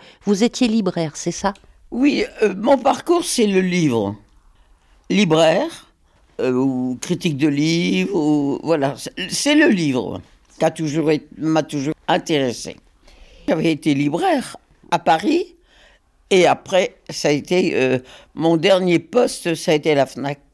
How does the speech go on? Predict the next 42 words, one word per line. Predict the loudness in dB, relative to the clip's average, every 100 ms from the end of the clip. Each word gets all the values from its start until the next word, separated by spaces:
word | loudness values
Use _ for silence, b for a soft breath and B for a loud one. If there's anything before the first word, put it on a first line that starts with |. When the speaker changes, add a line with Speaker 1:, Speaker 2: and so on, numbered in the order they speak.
| _
Speaker 2:
de | -4 0 -2
Toulouse. | -2 -4 -4 -8 -14 _ b -18
Speaker 1:
Alors, | -14
qu'est-ce | -10 -2
que |
vous | 0 0 0
y | 0
avez | 0 -4
fait | -4
à | -2
la | -2
fnac ? | -4 -6 -8 -10 -20 -20 -4
Speaker 2:
J'ai | -4
créé | 0 2 4 4
le, | 0 0
le | 2 2
rayon | 4 2 2
librairie. | 0 0 0 0 0 -2 -4 _ _ b b b b -6
Speaker 1:
Et | -2 0 0
donc, | -2 -2 -2
vous | -6 -4
êtes | -4 -2
arrivé | -2 -2 -2
dans | -4 -4
le | -4 -4
Lot, | 0 0 0 -6 -16 -18 B B B
et | 0 2 2
vous | 0 -4 -2
avez | -2 0 0 0
été | 0 0
à | 0
l'initiative | 0 -4 -4 -4 -4 -2
avec, | -2 -2 -2
euh, | -2
l'ancien | -2 -4 -6 -6
maire | -2 -2 -2
de | -6
Castelnau-Moratier, | -6 -8 -6 -4 -2 -2 -4 -6 -8 -6 -4 -4
justement, | -4 -6 -2 0 2 2 0
de | 0
la | 2 2 0
bibliothèque, | -2 -6 -2 -2 -2 0 -2 -2 -8